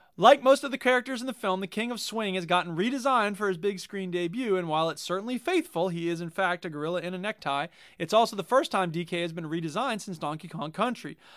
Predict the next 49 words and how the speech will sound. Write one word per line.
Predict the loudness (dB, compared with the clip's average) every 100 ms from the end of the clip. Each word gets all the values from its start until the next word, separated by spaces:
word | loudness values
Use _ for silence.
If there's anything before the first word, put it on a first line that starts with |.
| 0
According | 2 2 2 2 2 0
to | 0
Miyamoto | 0 0 2 4 4 2
himself, | -2 0 2 2 0
the | -4
new | -4
design | -4 -2 0
is | -2
meant | -4 -6
to | -8
give | -8 -6
D | -6 -6
K | -4 -2
a, | -2 -4
quote, | -2 -2 -2 -8 -20 _
"comical | -2 2 4 2 0 -2
personality," | -2 -2 0 0 2 2 0 -6
end | -8 -10 -8
quote, | -4 -4 -6 -14 -20 -16 -10
ostensibly | -6 0 0 0 -4 -4
to | -2
match | -2 -2 -4
famous | -6 -4 -4 -6
funny | -2 0 0
man | -2 -4
Seth | -2 -2 -2
Rogen's | 0 0 0 -2 -6
vo-, | -6 -6 -4
vocal | 0 0 0 -10
stylings. | -4 0 2 0 -4 -10 -20 -20 -20 -20 _
This | -6 -4
simple | -2 -2
fact | 0 0 0 -4
is | -8
the |
tiny | -4 -2 0 0
domino | 0 0 0 -4
that | -4
tips | -6 -2
over | -2 -4
to | -8 -8
create | -6 -6
a |
cascade | -4 -4 -4 -4 -4 -2
of | 0
thoughts | 2 2 0
in |
my | -4 0
mind, | 2 2 0